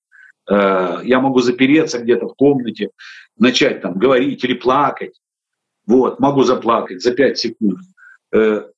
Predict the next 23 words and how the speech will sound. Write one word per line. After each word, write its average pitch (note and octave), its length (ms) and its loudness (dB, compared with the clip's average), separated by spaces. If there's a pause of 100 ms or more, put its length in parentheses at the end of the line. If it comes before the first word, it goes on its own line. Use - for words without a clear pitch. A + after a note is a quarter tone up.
(160)
мне C#3 380 2
это F#3 140 2
ужасно F3 380 -2
интересно. D#3 500 0
Мне D#3+ 140 2
очень F#3 300 0
интересно D#3+ 400 0
проживать. D3+ 580 -2 (640)
Я C#3 140 2
как D#3+ 240 -2
людоед. E3 600 0 (680)
Я D3+ 180 2
в D3+ 60 -6
хорошем F3 400 0
смысле F3 340 0
питаюсь C3+ 520 -2
людьми. G#2 480 -6 (640)
Я C3+ 160 2
их - 140 -6
коллекционирую, B2+ 800 0
я A2 120 2
их G2 120 -4
запоминаю, B2 880 -2